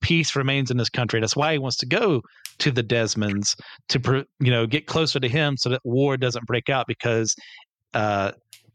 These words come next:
the head Desmond, can't remember his name off the top of my head, but he could easily,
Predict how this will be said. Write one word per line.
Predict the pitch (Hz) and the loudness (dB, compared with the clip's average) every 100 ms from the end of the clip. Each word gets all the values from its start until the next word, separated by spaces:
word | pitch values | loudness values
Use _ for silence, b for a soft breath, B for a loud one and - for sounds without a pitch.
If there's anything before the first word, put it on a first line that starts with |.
| _ | _
the | 127 117 113 | -4 0 2
head | 98 135 | 2 0
Desmond, | 123 110 107 | 0 -2 -2
can't | 139 | 0
remember | 127 113 101 | 2 2 2
his | |
name | 120 107 | 0 0
off | 98 | -2
the | - | -2
top | 101 | -2
of | |
my | 98 | 0
head, | 104 98 B B | 2 0 B B
but | - 110 | -2 0
he | 147 | 0
could | 139 131 - | -2 -4 0
easily, | 139 135 127 117 110 101 | 2 2 2 2 2 0